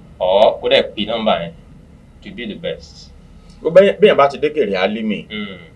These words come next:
Speaker 2: kó fèsì ọ̀nà, ọ̀nà Ọlọ́run Ṣògo.
Speaker 1: Bẹ́ẹ̀ni.
Speaker 2: Kó béèrè Ilé Ojú.
Speaker 1: Nínú Ọlọ́run Ṣògo.
Speaker 2: Nínú Ọlọ́run Ṣògo.
Speaker 1: Bẹ́ẹ̀ni.
Speaker 2: Ó bá ti débẹ̀, yóò rí àdúgbò kan tí wọ́n ń pè ní Bọ́lá Titó Balógun Street.
Speaker 1: Bẹ́ẹ̀ni.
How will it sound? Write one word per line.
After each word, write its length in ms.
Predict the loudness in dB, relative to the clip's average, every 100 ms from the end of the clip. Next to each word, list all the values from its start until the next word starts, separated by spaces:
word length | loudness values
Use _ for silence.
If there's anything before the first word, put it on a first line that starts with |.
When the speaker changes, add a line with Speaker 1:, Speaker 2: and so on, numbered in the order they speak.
| -20 -20 -20 -20 -20 -20 _ _ -6
Speaker 2:
kó 80 | -2
fèsì 380 | 0 0 -2 -2
ọ̀nà, 200 | 0 0 0 0 0
ọ̀nà 220 | -2 0 2
Ọlọ́run 260 | 4 4 0
Ṣògo. 460 | -10 -12 -12 -14 -16 -10
Speaker 1:
Bẹ́ẹ̀ni. 240 | -8 -8 -10 _ _ _ _ _ _ _ -8
Speaker 2:
Kó 60 | -4
béèrè 300 | 0 0 -2
Ilé 160 | -4 -4
Ojú. 500 | -4 -6 -14 -16 -16 -18
Speaker 1:
Nínú 200 | -14 -10 -8
Ọlọ́run 260 | -8 -10
Ṣògo. 200 | -12 -20 -20 _ -8
Speaker 2:
Nínú 220 | -6 0
Ọlọ́run 400 | 0 2 0 -2
Ṣògo. 400 | -10 -12 -12 -16 -14
Speaker 1:
Bẹ́ẹ̀ni. 240 | -12 -12 -14 _ _ _ _ _ _ _ -4
Speaker 2:
Ó 60 | 4
bá 140 | 4
ti 140 | 2 -6
débẹ̀, 440 | 0 4 4 2 -4
yóò 140 | 0
rí 60 | 2
àdúgbò 300 | 2 0 -4
kan 100 | -6
tí 80 | -10
wọ́n 120 | -10
ń 20 | -8
pè 100 | -10
ní 60 | -2
Bọ́lá 240 | -2 -2
Titó 240 | -6 -10 -8
Balógun 500 | -6 -6 -8 -10 -18
Street. 500 | -18 -14 -12 -12 -16 -20 -6
Speaker 1:
Bẹ́ẹ̀ni. 260 | -4 -4